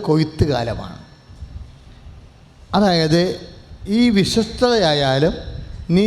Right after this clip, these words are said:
വിശ്വാസമായാലും നീ ആർജിക്കുന്നത് ദൈവം സമ്പത്തായിട്ടാണ് കരുതണത്.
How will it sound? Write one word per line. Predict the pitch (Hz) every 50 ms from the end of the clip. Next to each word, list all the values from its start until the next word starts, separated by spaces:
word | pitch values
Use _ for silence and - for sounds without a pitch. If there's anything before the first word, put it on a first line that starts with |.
| 220 196 175
വിശ്വാസമായാലും | - - - 190 202 208 190 202 - 196 170 156 143 143 139 135 135 135 143 156 175 190 - - - - - - - - - 165
നീ | 170 190 190 180 165 160 156 151 160
ആർജിക്കുന്നത് | 170 185 196 175 196 190 - - 294 269 226 180 139 151 170 185 - - - - - - 135 123 156
ദൈവം | 151 156 180 208 196 165 156 156 175 170 - - - - - - - -
സമ്പത്തായിട്ടാണ് | - 151 151 160 170 185 175 214 208 208 - - 185 160 156 156 147 - 151 147 143 143 143 -
കരുതണത്. | 151 139 131 135 135 135 127 120 107 120 127